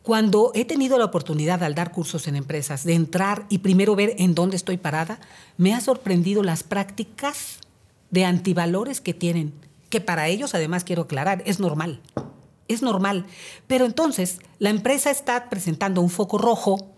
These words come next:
en un lugar donde dices, "Pero si tú no vas al origen de por qué está ese foco rojo, es que puede ser, es que no están respetando los valores".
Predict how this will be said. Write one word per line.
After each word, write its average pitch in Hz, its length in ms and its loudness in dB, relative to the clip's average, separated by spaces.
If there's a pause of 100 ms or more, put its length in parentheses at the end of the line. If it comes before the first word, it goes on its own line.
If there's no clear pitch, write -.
(540)
en 185 120 6
un 214 120 6
lugar 196 300 2
donde 180 200 0
dices, 180 300 -2 (340)
"Pero 170 160 2
si - 140 0
tú 214 160 2
no 190 120 4
vas 175 220 0
al 180 160 2
origen 196 720 2 (140)
de 165 140 -2
por 165 200 -2
qué 180 100 0
está 165 160 -2
ese 160 160 -2
foco 185 260 -2
rojo, 202 340 0 (520)
es 165 140 -4
que 180 80 -2
puede 160 260 0
ser, 170 200 -2
es 202 120 -2
que 185 100 0
no 170 80 2
están 160 460 -2
respetando 147 540 -4
los 139 120 -4
valores". 190 460 0